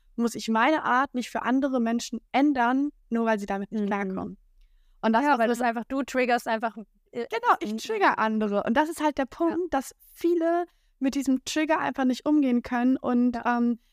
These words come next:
Speaker 1: dadurch bin ich eigentlich gar kein anderer Mensch geworden insofern, sondern bin einfach nur in meinem Charakter viel bewusster und viel stärker geworden.
Speaker 2: Mhm.
Speaker 1: <laughs>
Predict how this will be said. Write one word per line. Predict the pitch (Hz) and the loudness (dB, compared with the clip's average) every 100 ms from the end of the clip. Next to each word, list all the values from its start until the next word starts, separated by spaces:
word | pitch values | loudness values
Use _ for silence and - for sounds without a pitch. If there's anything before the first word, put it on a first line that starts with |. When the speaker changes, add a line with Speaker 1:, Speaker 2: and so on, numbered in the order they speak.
| _ - | _ -2
Speaker 1:
dadurch | 247 262 285 285 - - | 2 4 2 0 -4 -10
bin | 226 262 | 0 0
ich | 269 - | 2 0
eigentlich | 240 247 254 233 - 220 | -2 0 -2 -4 -12 -2
gar | 240 247 | -2 0
kein | 294 - 262 247 - | -4 -4 -2 -2 0
anderer | 240 254 247 220 | 2 2 2 0
Mensch | 220 226 285 - | 2 2 0 0
geworden | 311 285 285 294 285 | -6 -2 0 0 -2
insofern, | - 214 220 247 277 - - | -6 -6 -4 -4 -4 -2 -2
sondern | 254 226 226 | 0 0 0
bin | 254 | -2
einfach | - 233 226 | -2 -4 -2
nur | 247 247 | -2 0
in | 214 | 0
meinem | 214 226 269 | 2 2 2
Charakter | - 240 226 254 - 240 | 0 -4 -2 -2 -2 -4
viel | 226 - 277 | -4 -4 -2
bewusster | 247 233 208 269 - 254 | 0 -2 0 -2 0 -4
und | 233 220 | -4 -4
viel | 226 | -4
stärker | 208 - 247 262 233 | -4 0 0 0 -4
geworden. | 214 202 202 208 202 196 196 196 190 196 | -4 -2 0 0 0 0 0 -2 -2 -4
Speaker 2:
Mhm. | 190 196 | -8 -10
Speaker 1:
<laughs> | - - - 285 339 - | -12 -12 -12 -12 -12 -16